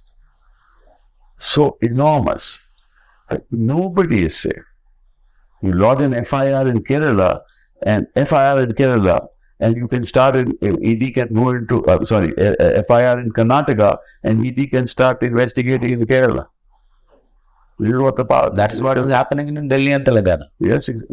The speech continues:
Speaker 1: also Karnataka and, uh, and, uh, Chhattisgarh.
Speaker 2: So almost all the opposition parties are being targeted. Congress, J D S,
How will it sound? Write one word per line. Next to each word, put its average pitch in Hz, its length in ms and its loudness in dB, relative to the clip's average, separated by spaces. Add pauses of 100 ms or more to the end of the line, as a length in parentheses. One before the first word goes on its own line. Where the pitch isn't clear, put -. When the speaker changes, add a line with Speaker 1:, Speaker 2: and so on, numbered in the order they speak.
(140)
Speaker 1:
also 73 360 0
Karnataka 120 720 0
and, 117 180 -2
uh, 123 380 4 (380)
and, 113 320 0
uh, - 1200 0
Chhattisgarh. 139 600 0 (1200)
Speaker 2:
So 95 280 -2
almost 185 480 0
all 165 260 4
the 151 100 4
opposition 127 560 -2
parties 107 420 0
are 104 120 2
being 92 300 -2
targeted. 78 480 -2 (360)
Congress, 85 680 0 (120)
J 92 220 -2
D 85 220 -2
S, - 220 -6